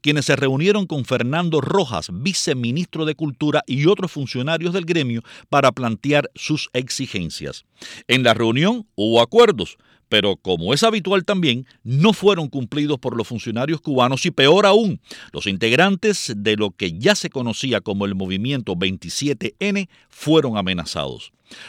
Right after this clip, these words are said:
Uno de esos líderes artistas lo fue el dramaturgo Junior García, que posteriormente creó la plataforma Archipiélago, desde el que la, o sea, desde ella convocó a una marcha nacional por el cambio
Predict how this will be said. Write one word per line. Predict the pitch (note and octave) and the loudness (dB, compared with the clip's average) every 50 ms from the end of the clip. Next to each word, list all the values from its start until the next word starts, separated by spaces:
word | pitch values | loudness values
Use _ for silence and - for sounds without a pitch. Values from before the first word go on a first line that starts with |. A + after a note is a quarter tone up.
| - _ - | -20 _ 0
Uno | G#3+ A#3 A3 G3+ F3+ | 2 2 4 4 2
de | E3 F#3+ | 2 0
esos | F3 - F3+ C#3+ C3+ | 0 -2 -2 -2 -2
líderes | C3+ D3+ F3 E3+ E3 D#3 D#3 - - - | 0 2 2 2 2 2 0 -2 -2 -6
artistas | G#2+ G2+ G2 F2+ - - F#3+ D#3 - _ - G2 G2 - | -8 -8 -8 -8 -6 -6 -6 -6 -6 _ -6 -6 -4 -4
lo | G2 F#2 G2 | -6 -6 -6
fue | - - C3+ C3+ | -4 -4 -4 -4
el | C3+ B2 | -2 -2
dramaturgo | B2 A2+ G#2+ G2 F#2+ - B2+ C#3 C#3+ C3+ C3 A#2 G2+ G2 F#2 | -2 -2 -2 -2 -4 -4 -4 -6 -4 -2 -4 -4 -4 -6 -4
Junior | G2 C3+ C3+ C3 B2 A#2+ A2 G#2+ | -2 0 0 0 0 -2 -2 0
García, | G#2+ G#2 G#2 - - F#3 E3 G2+ - - _ - - - - - - | 0 -2 -2 -2 -2 -2 -2 -2 -4 -6 _ -20 -20 -20 -20 -2 0
que | D3 C#3+ | 2 4
posteriormente | D3+ F3 - - G3+ G3+ A#3 A#3 A3+ G#3+ G#3+ A3+ A3 - A3 E3 | 4 4 4 4 2 4 4 2 2 2 0 -2 -2 0 -2 -2
creó | - D#3+ C#3+ C3+ C#3+ F3 G3 | 0 0 0 0 2 2 2
la | G3 E3+ | 0 0
plataforma | - C3+ A#2+ - A2+ - - D#3+ E3+ E3 D#3+ C#3+ | 0 -2 -4 -4 -4 -4 -2 -2 -2 -2 -2 -4
Archipiélago, | B2 - - B2+ G2+ - F3+ G3 G3 E3 B2+ F#2+ F2 E2+ F2 | -4 -4 -6 -6 -6 -4 -2 -2 0 0 0 -2 -4 -4 -4
desde | F#2 F#2 G2 G#2+ G2+ | -4 -4 -2 -2 -4
el | F#2 F2+ | -4 -6
que | - - G#2+ G2+ | -6 -4 -4 -2
la, | G2 F#2+ F#2+ F2+ F2 E2+ D#2 D2+ C#2 | 0 0 0 0 0 -2 -2 -4 -8
o | B1 | -10
sea, | - - A2+ E2 | -8 -8 -6 -4
desde | D2+ E2 E2 E2+ A2+ F3 | -4 -4 -2 0 2 4
ella | G3 E3 A#2+ A2+ A2+ - - - - - _ | 4 4 4 2 0 -2 -6 -16 -20 -10 _
convocó | - G3+ G3+ F#3 F3+ D#3+ - E3+ E3+ - - | 2 4 4 4 4 2 2 2 0 0 2
a | - C3 | 4 4
una | C3+ D3+ D#3+ D#3+ D#3 C3 | 4 4 4 2 0 0
marcha | A#2 B2 D#3 G3 G3 - - D#3 B2+ | 0 2 2 2 2 0 -2 -4 -2
nacional | A#2+ D3+ E3+ - - D3 C3 B2+ C3+ C#3 D3 B2 | -2 -2 -2 -2 -4 -6 -4 -2 -2 -2 -4 -4
por | - B2 A2+ | -4 -2 -2
el | G#2+ G#2 F2+ - | -2 -2 -4 -4
cambio | - D#3+ F3+ F3+ F3+ F#3+ G#3 G3+ | -2 -2 -2 0 -2 -2 -4 -6